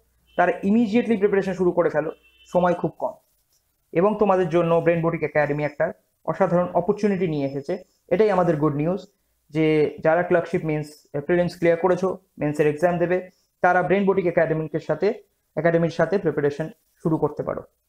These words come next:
এখানে যেটা কোর্সটা আছে মেইনসের, সেটা সাথে সাথে তোমরা ডব্লিউবিসিএস গ্রুপে officers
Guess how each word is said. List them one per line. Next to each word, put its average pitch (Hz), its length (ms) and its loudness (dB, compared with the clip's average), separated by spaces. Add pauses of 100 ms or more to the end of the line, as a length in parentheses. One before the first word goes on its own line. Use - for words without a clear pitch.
(1700)
এখানে 220 640 0
যেটা 170 200 0
কোর্সটা 185 500 0
আছে 185 220 0
মেইনসের, 175 560 -2
সেটা 175 440 -2 (260)
সাথে 208 320 0
সাথে 143 420 -2 (480)
তোমরা 156 560 0 (560)
ডব্লিউবিসিএস 190 640 2
গ্রুপে 165 320 0
officers 170 640 0